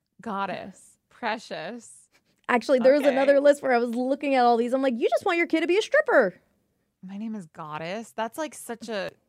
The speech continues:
Speaker 1: like, hopefully you really have that, like, self-confidence to pull
Speaker 2: I feel
Speaker 1: off
Speaker 2: like you have
Speaker 1: that
Speaker 2: to be
Speaker 1: name.
Speaker 2: very hippie, you know,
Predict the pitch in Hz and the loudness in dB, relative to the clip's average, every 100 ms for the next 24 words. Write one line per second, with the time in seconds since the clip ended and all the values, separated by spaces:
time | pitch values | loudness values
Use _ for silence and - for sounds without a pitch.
0 | _ _ 180 165 - _ _ _ _ _ | _ _ -14 -14 -18 _ _ _ _ _
1 | _ _ - 214 285 320 311 247 196 190 | _ _ -12 -10 -10 -12 -12 -10 -10 -12
2 | 190 175 160 151 139 135 - 156 - - | -10 -8 -8 -8 -8 -8 -12 -16 -16 -14
3 | 156 - - 156 175 156 - _ 190 _ | -14 -14 -16 -16 -16 -18 -18 _ -20 _
4 | - - - - 349 320 277 262 226 202 | -16 -12 -12 -8 -4 -2 0 0 0 0
5 | 220 220 185 165 - 190 202 196 190 190 | 2 2 0 -2 -8 -6 -4 -2 -2 -2
6 | 185 185 170 _ _ _ - 90 73 78 | -2 -4 -8 _ _ _ -14 -10 -8 -10